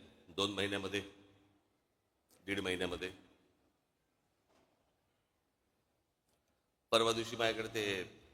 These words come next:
संभाजी महाराजांवरचे चित्रपट करणारे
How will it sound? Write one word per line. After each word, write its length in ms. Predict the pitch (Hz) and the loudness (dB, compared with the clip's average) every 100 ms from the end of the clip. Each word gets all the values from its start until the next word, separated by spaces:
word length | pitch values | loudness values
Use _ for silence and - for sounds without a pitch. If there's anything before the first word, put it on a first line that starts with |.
| - _ _ _ _ _ _ _ - | -20 _ _ _ _ _ _ _ -8
संभाजी 440 | - 104 104 104 | -2 2 2 4
महाराजांवरचे 760 | 101 101 101 101 101 95 107 98 - - - - | 4 4 4 0 -2 0 0 0 -6 -20 -18 -12
चित्रपट 340 | 107 101 98 | -6 -2 -2
करणारे 500 | - 92 92 90 | -2 0 2 2